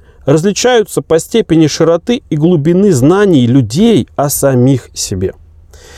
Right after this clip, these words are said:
Для иллюстра-, для, для иллюстрации содержания внутреннего мира человека я обычно использую, ну, так называемую свою теорию тарелок, в которой посуда имеет разную ширину, глубину, то есть, ну, разный объём.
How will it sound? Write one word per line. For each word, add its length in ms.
Для 120
иллюстра-, 340
для, 420
для 300
иллюстрации 580
содержания 640
внутреннего 480
мира 300
человека 560
я 300
обычно 420
использую, 500
ну, 100
так 200
называемую 760
свою 340
теорию 520
тарелок, 540
в 80
которой 380
посуда 580
имеет 400
разную 380
ширину, 500
глубину, 640
то 160
есть, 200
ну, 240
разный 500
объём. 360